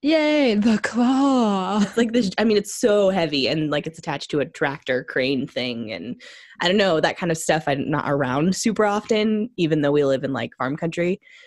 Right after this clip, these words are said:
Speaker 2: So it's fun to see, like, big equipment, you know, like, manipulating other things that are, like, I mean, it was, like, a Cherokee, like, a Jeep Cherokee. So it was, like, a heavy car.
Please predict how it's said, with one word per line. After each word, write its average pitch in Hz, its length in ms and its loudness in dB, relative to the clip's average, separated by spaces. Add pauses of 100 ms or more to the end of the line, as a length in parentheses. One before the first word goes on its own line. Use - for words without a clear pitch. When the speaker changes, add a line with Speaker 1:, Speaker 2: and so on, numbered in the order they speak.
(120)
Speaker 2:
So 170 100 0
it's 147 160 -2
fun 147 220 0
to 147 60 -2
see, 135 200 -2
like, 143 200 -2
big 139 120 0
equipment, 127 540 -6 (280)
you 156 100 -14
know, 131 220 -8
like, 113 220 -4
manipulating 127 680 -4
other 127 160 -4
things 131 280 -4
that 139 140 -2
are, 127 80 0
like, 135 200 -2
I 151 60 0
mean, 170 100 2
it 175 60 2
was, 175 200 0
like, 135 200 0
a 123 80 -4
Cherokee, 139 680 -2 (300)
like, 156 100 0
a 151 40 0
Jeep 156 200 -2
Cherokee. 123 360 -2
So - 120 0
it 120 40 4
was, 120 100 -2
like, 120 160 0 (200)
a 147 80 2
heavy 147 420 0 (240)
car. 120 400 -4